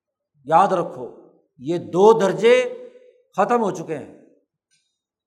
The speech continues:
نبی دنیا سے گئے تو پہلا درجہ بھی ختم، اور نبی کی تربیت یافتہ جماعت جو صرف اور صرف نبی کے نائب اور جانشین بن کر کام کرنے والی ہے، وہ خلافت راشدہ پر ختم ہو چکا۔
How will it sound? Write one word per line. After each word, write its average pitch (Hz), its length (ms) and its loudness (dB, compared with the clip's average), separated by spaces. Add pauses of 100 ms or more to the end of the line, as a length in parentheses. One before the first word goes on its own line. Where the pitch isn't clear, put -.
(800)
نبی 190 300 0
دنیا 240 280 0
سے 247 180 -2
گئے 240 280 2
تو 247 80 -2
پہلا 233 280 2
درجہ 208 260 -2
بھی 202 140 -2
ختم، 135 300 -12 (840)
اور 202 240 4
نبی 208 340 -2
کی 254 140 -6
تربیت 240 480 -2
یافتہ 214 380 2 (160)
جماعت 185 680 0
جو 202 80 -10
صرف 254 400 -4
اور 220 80 -4
صرف 233 300 -6 (960)
نبی 214 260 -2
کے 247 160 -2
نائب 202 460 2
اور 220 120 2
جانشین 202 680 -4
بن 220 220 -2
کر 262 160 -4
کام 226 320 -4
کرنے 226 280 -8
والی 220 260 -2
ہے، 226 60 2
وہ 220 140 -2
خلافت 190 420 -6
راشدہ 180 400 -8
پر 180 100 -12
ختم 160 240 -14
ہو 131 80 -18
چکا۔ 120 260 -20